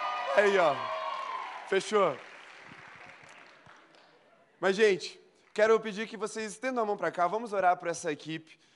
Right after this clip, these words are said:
Nos serviram tão bem nesse final de semana, abençoaram a vida dos seus filhos, guardaram a vida deles ali durante esse final de semana, ministraram. Então, coloque-se em pé, vamos orar em pé mesmo.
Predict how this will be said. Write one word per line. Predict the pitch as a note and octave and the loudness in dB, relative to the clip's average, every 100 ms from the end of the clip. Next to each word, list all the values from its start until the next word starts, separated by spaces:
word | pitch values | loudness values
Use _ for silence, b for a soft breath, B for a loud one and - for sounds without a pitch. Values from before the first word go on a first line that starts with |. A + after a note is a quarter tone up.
| b - | b -12
Nos | F3+ | -4
serviram | G3+ F3+ G#3 G#3 G3+ | -2 -2 -2 0 0
tão | G#3+ G#3+ | 0 -2
bem | F#3 F#3+ | -2 -2
nesse | F3+ D3 | -4 -6
final | F3 E3+ | -4 -4
de | E3+ | -4
semana, | D3+ D3+ E3+ E3 | -6 -2 -2 -2
abençoaram | D3 E3+ F3 E3 | -4 -6 -2 -2
a | D#3 | -4
vida | D#3+ E3 | -6 -8
dos | - | -8
seus | D#3 C3+ | -10 -10
filhos, | - D#3+ F3 D#3+ - - b b b b b _ _ | -12 -10 -10 -12 -14 -16 b b b b b _ _
guardaram | D3 D3 D#3+ E3+ | -2 0 2 2
a | E3 | -2
vida | D#3 D3+ | -4 -6
deles | D3 D#3+ D#3 D3 | -4 -6 -6 -8
ali | C#3+ D3+ | -6 -6
durante | D3 D#3 D3+ | -6 -8 -10
esse | |
final | D3 D3 | -10 -10
de | C#3+ | -8
semana, | C#3 C3 D3+ D3 | -8 -8 -6 -6
ministraram. | D3+ D#3+ - D3+ D3 D#3 D3 _ b b b _ _ _ | -6 -8 -10 0 0 0 -6 _ b b b _ _ _
Então, | G#3 A3+ | -8 -8
coloque-se | - G#3+ A3 - | -8 -6 -6 -8
em | G3 | -10
pé, | F3+ F#3 | -4 -4
vamos | E3+ F3 F3 | -4 -8 -4
orar | F3 E3+ D3+ | -2 0 -2
em | C#3+ | -6
pé | D3+ D3 | -8 -6
mesmo. | D3+ F3 D#3+ | -8 -10 -16